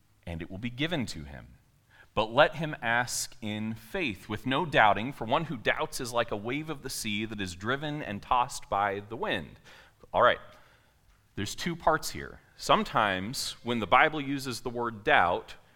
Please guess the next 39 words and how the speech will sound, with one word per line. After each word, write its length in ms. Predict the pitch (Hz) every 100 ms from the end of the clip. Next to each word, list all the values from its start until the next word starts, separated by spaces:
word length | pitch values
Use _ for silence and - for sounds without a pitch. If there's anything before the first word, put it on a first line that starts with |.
| _
we're 140 | 113 123
supposed 400 | 123 - 131 -
to 60 |
see 260 | - 160 151
it 100 | 107
as 80 | 101
something 360 | 117 107 113
that 120 | 107
we 80 | 104
should 180 | 101 107
avoid. 400 | 98 131 101 67 - - - -
There 120 | 123
are 100 | 120
other 240 | 190 226
times 520 | - 113 87 87 127 -
where 120 | 117
we're 160 | 113
told 260 | - 139 139
that 180 | 139 -
even 340 | 180 185 160
in 220 | 131 175
our 200 | 233 131
doubts, 420 | 87 73 71 - -
we 100 | 117
should 220 | - 139
continue 460 | 127 117 104 98
to 120 | 127 120
believe, 520 | 131 160 202 85 64 -
that, 160 | 101 - - - -
that 160 | 107 - -
we 160 | 113 107
struggle, 760 | - - 160 233 123 90 - -
we 140 | 107
wrestle 540 | 92 104 160 - 214
with 180 | 151 117
our 160 | 110 101
understanding, 720 | 98 95 - 92 80 78 113
our 100 | 98
wisdom, 480 | 85 85 78 92